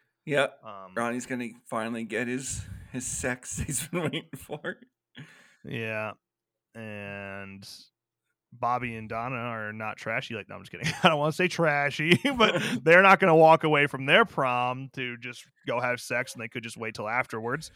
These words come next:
Speaker 1: Yep.
Speaker 2: Whatever. So they go and, and have a nice dance together, and it's lovely. Um, but as Ronnie and Lisa are going to the elevator, they do bump into Mister Fenton, and Lisa recognizes him, but can't put it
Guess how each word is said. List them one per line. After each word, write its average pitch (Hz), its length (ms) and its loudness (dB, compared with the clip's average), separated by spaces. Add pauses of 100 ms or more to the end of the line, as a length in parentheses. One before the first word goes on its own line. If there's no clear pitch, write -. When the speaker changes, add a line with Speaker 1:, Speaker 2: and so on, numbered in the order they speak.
(120)
Speaker 1:
Yep. 95 260 -6
Speaker 2:
Whatever. 117 360 -2 (220)
So 120 160 -2
they 165 160 -2
go 185 240 0
and, 170 200 -4
and 151 100 -6
have 147 160 -8
a 139 40 -8
nice 143 280 -6
dance 95 360 -12
together, 95 380 -10
and 101 100 -8
it's 107 180 -14
lovely. 87 440 -12 (500)
Um, 92 400 -10
but 110 100 -6
as 113 220 -6
Ronnie 123 220 -4
and 113 100 -8
Lisa 117 220 -6
are 107 260 -6
going 113 200 -6
to - 80 -16
the 98 220 -14
elevator, 104 680 -6
they 101 140 -8
do 107 180 -10
bump 104 260 -10
into 101 160 -12
Mister 98 260 -14
Fenton, 92 580 -12 (100)
and 101 220 -12 (180)
Lisa 156 560 -4 (320)
recognizes 202 1040 -4
him, 226 300 -2
but 147 160 0
can't 151 220 -4
put 151 120 -2
it 139 80 -8